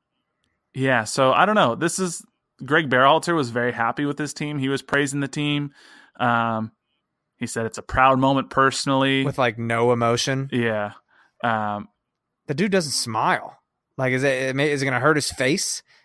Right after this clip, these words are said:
Speaker 2: if he shows his teeth? Does he have teeth? I don't even know.
Speaker 1: <laughs> He said, uh,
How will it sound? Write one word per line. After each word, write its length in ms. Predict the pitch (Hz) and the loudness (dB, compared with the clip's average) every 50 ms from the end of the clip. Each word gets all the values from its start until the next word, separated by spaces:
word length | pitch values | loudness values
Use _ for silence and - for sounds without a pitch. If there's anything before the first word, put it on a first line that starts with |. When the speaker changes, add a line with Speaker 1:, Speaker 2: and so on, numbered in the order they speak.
| _ _ | _ _
Speaker 2:
if 120 | 139 131 131 | -6 -4 -2
he 80 | 139 | -2
shows 300 | 123 - - 139 143 139 | 0 2 2 2 2 2
his 140 | 139 127 - | 0 -4 -6
teeth? 360 | - - - 156 185 190 - | -4 -2 0 0 0 0 -2
Does 120 | - 156 147 | -4 -2 -2
he 100 | 147 - | -2 -2
have 400 | - - 156 160 180 220 220 - | 0 2 4 4 4 4 2 -2
teeth? 440 | - - 277 294 330 311 - - - _ _ _ _ _ _ _ _ _ _ - | -2 -2 0 0 0 -2 -4 -10 -16 _ _ _ _ _ _ _ _ _ _ -4
I 40 | |
don't 80 | 175 202 | -2 -2
even 140 | 226 226 226 | 0 0 0
know. 220 | 240 285 294 - - - _ _ _ | 0 0 0 -2 -4 -8 _ _ _
Speaker 1:
<laughs> 60 | - - - - - - - - - - - _ - - - - - - - - - - _ | -12 -12 -10 -10 -8 -8 -8 -8 -12 -16 -16 _ -20 -20 -20 -20 -20 -20 -20 -20 -20 -20 _
He 160 | - - 147 | -4 -2 -2
said, 420 | 139 - - 156 151 147 147 143 139 | -2 0 2 4 4 4 4 4 2
uh, 300 | 139 139 135 131 127 120 | 2 4 4 4 2 0